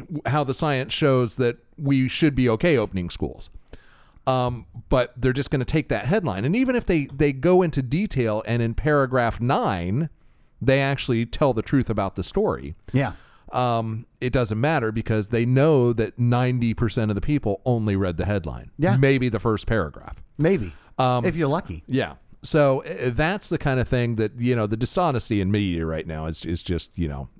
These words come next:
Speaker 1: on an epic scale.
Speaker 2: Like, there's no place that you can go to get objection, uh, you know, to, to get it from an objective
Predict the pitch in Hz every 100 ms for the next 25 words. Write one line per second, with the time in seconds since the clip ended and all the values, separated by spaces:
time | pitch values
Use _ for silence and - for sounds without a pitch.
0 | - 92 85 90 - 71 - 78 67 -
1 | _ - 202 - 151 233 160 196 208 254
2 | 302 - 214 214 - 165 170 175 143 120
3 | 151 143 110 101 92 - _ _ - -
4 | 156 110 165 156 _ - 127 104 101 151
5 | 156 - 156 143 131 131 - 143 120 113
6 | 123 110 139 127 151 - 139 - 120 151
7 | 135 135 120 135 - 101